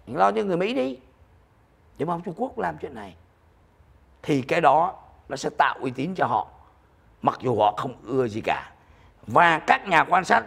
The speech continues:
cho rằng khi mà Mỹ rút ra như vậy là Mỹ tự động từ bỏ cái gọi là sức mạnh mềm của mình. Mà cái điều đó là cái điều, thưa quý vị, không phải một sớm một chiều mà tạo ra được. Nó phải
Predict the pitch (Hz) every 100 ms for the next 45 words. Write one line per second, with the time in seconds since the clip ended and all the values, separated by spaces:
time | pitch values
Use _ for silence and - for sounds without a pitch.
0 | - 220 233 190 151 110 - - _ _
1 | - - - - - 262 254 214 135 156
2 | 233 254 170 160 151 113 95 107 139 202
3 | - - 165 127 131 127 - - - -
4 | 147 127 120 98 69 65 - 113 165 120
5 | 98 73 78 80 69 - - 277 - -
6 | - 120 113 90 87 92 82 - - -
7 | - - - - 98 147 143 107 98 143
8 | 131 123 107 85 - 117 107 - _ -
9 | 208 196 - 107 76 92 - 110 160 143
10 | - 104 85 71 80 95 80 - 80 87
11 | 107 80 - - _ - - - - 196
12 | - 160